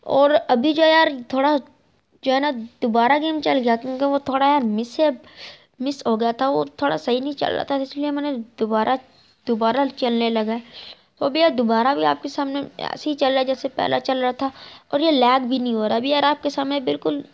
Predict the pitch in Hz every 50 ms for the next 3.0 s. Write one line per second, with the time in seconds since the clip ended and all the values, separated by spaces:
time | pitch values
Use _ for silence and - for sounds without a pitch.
0 | _ - - - - 269 285 285 262 285 - - - - 285 240 247 247 254 247
1 | 247 247 262 277 262 233 220 233 233 - - - - - - _ _ - 247 262
2 | 262 269 285 285 285 285 294 294 294 285 - 285 262 269 269 277 294 302 294